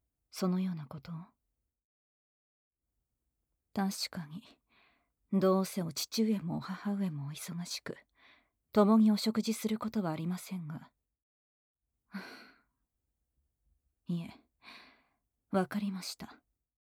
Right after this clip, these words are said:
お坊ちゃまがそうしてほしいというのなら、私に拒否する権利はありませんので。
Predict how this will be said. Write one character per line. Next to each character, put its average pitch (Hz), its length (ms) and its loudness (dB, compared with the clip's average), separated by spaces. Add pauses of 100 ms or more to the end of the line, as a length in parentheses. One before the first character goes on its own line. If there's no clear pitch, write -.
(800)
お 208 140 6
坊 233 140 2
ち - 120 0
ゃ 208 60 8
ま 185 100 2
が 160 100 -2
そ - 180 -4
う 196 60 -2
し - 60 -6
て 196 120 -6
ほ - 140 -10
し 208 200 -2
い - 40 -4
と 156 140 -10
い 147 140 -6
う 175 80 -4
の 160 160 -6
な 143 120 -8
ら、 - 200 -16 (1000)
私 208 500 0
に 202 100 4
拒 - 160 -6
否 240 100 -6
す - 160 -2
る 147 120 0
権 185 200 0
利 170 120 0
は 151 100 -6
あ 156 40 -6
り 165 100 -4
ま 175 120 -4
せ - 200 -8
ん 175 60 -6
の 165 100 -8
で。 - 140 -14